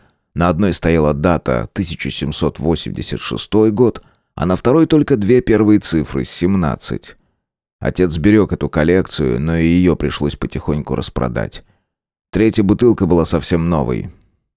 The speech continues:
Монополь, тысяча девятьсот седьмой год. Том хорошо помнил, когда эту бутылку преподнесли в качестве подарка на Рождество. Прекрасное было время. Большая семья, гости, друзья и соседи, полный штат прислуги, большая елка в холле.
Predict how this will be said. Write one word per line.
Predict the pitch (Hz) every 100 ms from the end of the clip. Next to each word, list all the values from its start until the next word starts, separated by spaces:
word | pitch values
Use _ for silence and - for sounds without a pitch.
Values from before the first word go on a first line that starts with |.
| _
Монополь, | - 87 82 - 60 53 - _ _ _ -
тысяча | 92 90 -
девятьсот | 80 82 92 76
седьмой | 80 76 73 64
год. | 67 - - _ _ _ _ _ _
Том | - 127 113
хорошо | 104 101 107
помнил, | 90 123 110 90 78
когда | 87 85
эту | 87 87
бутылку | 82 - 123 104
преподнесли | 95 82 78 85 - 127
в | 117
качестве | 87 78 73 - 78
подарка | 76 69 82 - 69
на | 69
Рождество. | 76 67 - - 55 58 _ _ _ _ _ _ _ -
Прекрасное | 87 101 110 98 85 80
было | 85 82
время. | 69 80 57 50 - _ _ _
Большая | - 92 - 113 90
семья, | - 76 90 104
гости, | 78 92 107 - 76
друзья | 58 92 82 110 104
и |
соседи, | - 65 - 107 87 80 - _ _ _
полный | 120 135 123 117
штат | - 110 104 -
прислуги, | 87 - 104 123 95
большая | 85 82 - 98 80
елка | 85 73 - 67
в | -
холле. | - 113 98 67